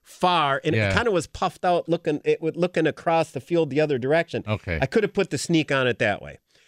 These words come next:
Speaker 1: This is all going through my head when you're looking at it,
Speaker 2: Yeah.
Speaker 1: but then I'm like, "Well, he's there now. Let's do the, use the Reaper." Um, the other thing maybe I could have done is I could have maybe g-, gone back and got the hen decoy,
Speaker 2: Mm-hmm.
Speaker 1: crawled out with my Montana fan in front,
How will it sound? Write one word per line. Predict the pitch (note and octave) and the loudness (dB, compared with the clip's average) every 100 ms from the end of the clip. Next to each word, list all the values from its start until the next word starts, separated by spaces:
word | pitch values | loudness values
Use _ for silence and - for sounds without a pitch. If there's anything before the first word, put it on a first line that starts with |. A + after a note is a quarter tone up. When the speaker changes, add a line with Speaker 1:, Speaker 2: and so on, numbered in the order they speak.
| _ - | _ -4
Speaker 1:
This | F#3 F3+ | -2 0
is | G3+ | 0
all | C#4+ | 2
going | A3+ G#3+ | 2 0
through | E3+ F3 | 0 0
my | C#3+ A#2+ | 0 -2
head | D#3 G3 A#2+ | 0 0 0
when | C3 B2+ | -2 0
you're | B2+ | 0
looking | C#3+ G3 A#2+ | 0 -2 -2
at | G#2 F#2 | 0 -2
it, | F#2+ | 0
Speaker 2:
Yeah. | F#2+ | 0
Speaker 1:
but | F#2 | 2
then | F3+ | 0
I'm | E3+ | 0
like, | D#3 D3+ | -2 0
"Well, | E3+ | 0
he's | D#3+ A#2 | 0 0
there | F#3 F3 | 0 0
now. | D#3 E3 F3+ | 0 2 2
Let's | F3 D#3 - | 2 0 -4
do | - D#3 D#3 | -4 -2 0
the, | C#3 | 0
use | - D3 C3+ | 0 -2 -2
the | B2 | 0
Reaper." | D#3+ F#3+ F2 D#2+ - - - _ - | 0 0 -6 -14 -20 -20 -20 _ -2
Um, | D3 D3 C#3+ _ | 2 2 -2 _
the | C3 D3+ | -2 0
other | G3+ B3 | 2 0
thing | F#3 D3+ | 0 0
maybe | C3+ F3+ F#3 | 2 0 0
I | C#3+ | 0
could | - C3+ | -2 -4
have | B2 | -2
done | C3 C3 C3+ | 0 0 -2
is | B2 B2 | -4 -2
I | |
could | A#2 D#3 | -2 -2
have | C#3 | 0
maybe | C3+ C#3+ C3 A2 _ _ _ | 0 0 0 -6 _ _ _
g-, | G#2+ C#3+ | -4 -2
gone | A2+ C#3+ D#3+ D3+ | 0 0 2 2
back | C#3 C3+ | 0 -2
and | A#2+ | -2
got | C3+ C3 | -2 -2
the | G#2 | -4
hen | D#3 F3+ C3+ | -2 0 2
decoy, | A2 - F#2+ G2+ A#2 | 0 -2 0 0 -2
Speaker 2:
Mm-hmm. | A2 G2+ F2 | -4 -4 0
Speaker 1:
crawled | D#3+ E3 D3+ | 2 2 2
out | D#3 C3+ | 0 0
with | C#3 B2+ | -4 -2
my | B2+ | 0
Montana | B2 A#2 C#3+ C#3 B2 | 0 -2 0 0 -2
fan | - C3+ C3 | -2 -2 0
in | A2 | 0
front, | G2+ A2+ A2 | -2 -4 -4